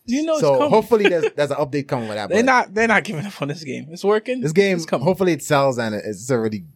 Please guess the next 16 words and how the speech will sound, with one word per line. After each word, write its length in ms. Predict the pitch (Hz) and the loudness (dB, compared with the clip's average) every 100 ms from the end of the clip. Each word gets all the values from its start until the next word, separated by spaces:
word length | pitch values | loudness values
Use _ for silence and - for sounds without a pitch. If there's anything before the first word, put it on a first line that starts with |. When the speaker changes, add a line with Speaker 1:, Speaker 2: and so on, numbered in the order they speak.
| - | -10
Speaker 2:
it's 120 | 120 | -6
a 80 | 120 | -4
really 280 | 107 104 90 85 | -4 -10 -14 -14
Speaker 1:
It's 140 | 110 | -10
Speaker 2:
decent 160 | - - | -8 -8
Speaker 1:
coming. 140 | 139 _ _ _ - | -12 _ _ _ -8
Speaker 2:
game. 300 | 92 82 71 | -6 -6 -10
So 380 | - 101 82 - _ _ 117 | -4 -2 -2 -8 _ _ -20
Speaker 1:
Yeah. 120 | 127 | -4
Speaker 2:
my 80 | 131 | -2
final 280 | 165 175 160 | 2 2 2
verdict 380 | 139 143 139 _ - | 2 2 2 _ -6
is 160 | 120 | -4
a 40 | 131 | 0
solid 300 | 135 120 101 | 2 2 0
eight. 200 | 98 | -6